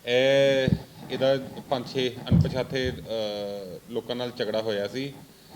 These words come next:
ਤੇ ਉਸ ਤੋਂ ਬਾਅਦ, ਅ, ਦਸ, ਸਾਢੇ ਦਸ ਵਜੇ, ਉਸ ਤੋਂ ਬਾਅਦ ਇਹ ਸਾਢੇ ਗਿਆਰਾਂ, ਪੌਣੇ ਬਾਰਾਂ ਵਜੇ ਆਪਣੇ ਦੋਸਤ ਸਾਗਰ ਨਾਲ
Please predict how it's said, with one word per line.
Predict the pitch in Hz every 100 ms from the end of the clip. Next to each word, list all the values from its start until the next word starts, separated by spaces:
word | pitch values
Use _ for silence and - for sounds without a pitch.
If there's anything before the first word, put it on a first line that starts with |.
| - -
ਤੇ | 135 - - -
ਉਸ | - 139
ਤੋਂ | 151
ਬਾਅਦ, | 131 127 139 139
ਅ, | 147 143 143 139 131 110 - 120 - 127
ਦਸ, | 120
ਸਾਢੇ | 127 110
ਦਸ | 110 -
ਵਜੇ, | 104 104 - -
ਉਸ | 131
ਤੋਂ | - 143
ਬਾਅਦ | 127 127
ਇਹ | 131 131 120 -
ਸਾਢੇ | 131 120
ਗਿਆਰਾਂ, | 123 127
ਪੌਣੇ | 127 120 117
ਬਾਰਾਂ | 113 117
ਵਜੇ | 120 113 117 113 - - - - -
ਆਪਣੇ | 120 131
ਦੋਸਤ | 120 131 131
ਸਾਗਰ | 127 113 123
ਨਾਲ | 127 123 117